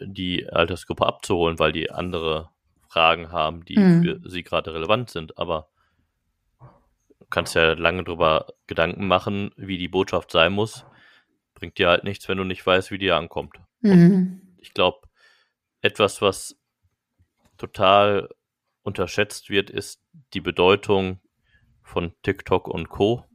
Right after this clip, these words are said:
Speaker 2: Mhm.
Speaker 1: Ich bin ja selber auch nicht auf TikTok unterwegs.
Speaker 2: Mhm.
Speaker 1: Ich sehe das auch weiterhin kritisch und man muss halt auch überlegen, wie kriegt man damit die Inhalte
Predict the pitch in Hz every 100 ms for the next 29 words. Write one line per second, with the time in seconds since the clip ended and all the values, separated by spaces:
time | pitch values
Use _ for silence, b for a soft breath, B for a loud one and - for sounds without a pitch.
0 | _ - 196 180 170 185 185 165 87 85
1 | 95 101 95 - - - 101 98 95 95
2 | 98 98 - _ 196 190 180 185 - B
3 | B _ _ _ - - - - 92 90
4 | - - 87 85 78 120 - 117 - -
5 | _ - - - - - _ _ _ _
6 | _ _ _ _ - 90 92 - 85 82
7 | 90 87 85 90 90 92 - - - 92
8 | 85 87 - 85 87 90 85 - 82 80